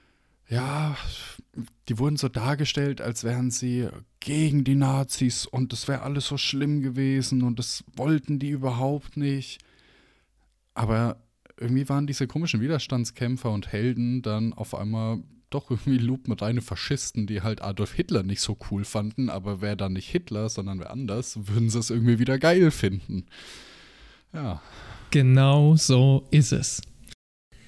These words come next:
Speaker 2: Lass uns eines hier mal festhalten. Friedrich Wilhelm Heinz war ein Nazi. Ein Nazi. Er war halt ein anderer Nazi,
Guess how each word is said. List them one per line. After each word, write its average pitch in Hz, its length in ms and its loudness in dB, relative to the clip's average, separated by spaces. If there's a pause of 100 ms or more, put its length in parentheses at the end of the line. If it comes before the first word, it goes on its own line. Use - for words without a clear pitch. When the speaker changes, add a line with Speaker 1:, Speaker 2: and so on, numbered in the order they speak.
(140)
Speaker 2:
Lass 202 240 6
uns 190 240 8
eines 139 520 6
hier 135 200 4
mal 120 220 6
festhalten. - 720 -4 (420)
Friedrich 226 600 4
Wilhelm 139 400 8
Heinz 123 340 6
war 123 120 4
ein 127 340 10
Nazi. 131 880 4 (440)
Ein 202 340 8
Nazi. 240 720 4 (340)
Er 180 220 6
war 185 260 4
halt 196 300 4
ein 247 240 0
anderer 208 500 8
Nazi, 127 640 6